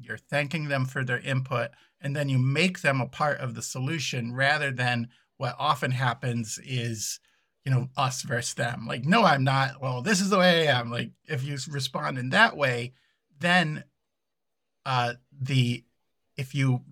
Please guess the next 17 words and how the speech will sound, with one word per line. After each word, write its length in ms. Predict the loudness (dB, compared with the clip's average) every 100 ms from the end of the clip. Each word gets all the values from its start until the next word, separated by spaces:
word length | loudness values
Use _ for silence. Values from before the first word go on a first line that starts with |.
| -20
put 180 | -4 -2 2
up 180 | 2
something 460 | 2 2 2 2 0
to 160 | -2 -2
resist 560 | 0 0 -4 -4 -4
to, 320 | -4 -2 -2 -6 _ _ _ _ _ _
they 180 | 0 2
will 300 | 2 2 2
resist. 640 | 0 0 -2 -4 -14 -20 _
Often 360 | 0 0 0 -2
people 360 | -2 -2 -2
resist. 640 | -2 -2 -2 -2 -4 -8 -8
"Well, 140 | -4
you're 220 | 0 0
being 340 | 0 -2 -2 -4
too 400 | -4 -2 -2 -2
critical." 600 | -2 0 2 0 -4 -6